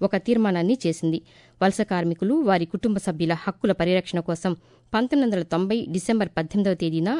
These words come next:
ఈ తీర్మానాన్ని ఆమోదించింది. ఈ సందర్భాన్ని పురస్కరించుకుని ప్రతి ఏటా డిసెంబర్ పద్దెనిమిదిన వలసదారుల దినోత్సవం పాటిస్తున్నారు. ఆంధ్రప్రదేశ్ రాష్ట్ర యువజన పండుగను నేటి నుంచి ఈ నెల ఇరవైవ తేదీ వరకు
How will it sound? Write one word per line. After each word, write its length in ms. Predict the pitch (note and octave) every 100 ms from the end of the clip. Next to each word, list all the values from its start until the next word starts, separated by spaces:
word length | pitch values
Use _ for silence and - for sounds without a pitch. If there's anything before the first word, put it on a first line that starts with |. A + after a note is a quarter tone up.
| -
ఈ 100 | G3
తీర్మానాన్ని 600 | F#3+ G3 F#3+ E3 E3 G#3 -
ఆమోదించింది. 600 | E3 D#3+ D#3 D#3 D#3 D#3 _ _ _ - -
ఈ 60 | B3+
సందర్భాన్ని 520 | C4+ C#4 A#3+ C4+ A#3
పురస్కరించుకుని 720 | G3+ G#3 - A3+ - C4 D#4+
ప్రతి 300 | D#4+ F#3+ A3+
ఏటా 300 | A3+ G#3 F#3
డిసెంబర్ 420 | F#3 G3 A#3 G#3
పద్దెనిమిదిన 540 | F3+ E3 D#3+ G3 F3 F3+ E3+ - -
వలసదారుల 480 | F3 G#3 - G3+ E3
దినోత్సవం 460 | D#3+ E3+ D#3+ - A#3+
పాటిస్తున్నారు. 640 | - E3 - - E3+ D#3+ - _ _ _ _ _ _ _ _ _ _ - _
ఆంధ్రప్రదేశ్ 680 | - C4 C#4 - B3 A#3+ -
రాష్ట్ర 340 | G3 - F#3 -
యువజన 420 | G3 A#3+ C4+ C#4
పండుగను 540 | G3 F3 F3 E3+ A#3+ F4+
నేటి 280 | A3+ B3 C#4+
నుంచి 240 | C4+ - D4+
ఈ 160 | G3+
నెల 180 | G3+ G3+
ఇరవైవ 320 | F#3 G#3 A#3+
తేదీ 300 | A#3 G#3+ F#3
వరకు 300 | F#3 F3+ -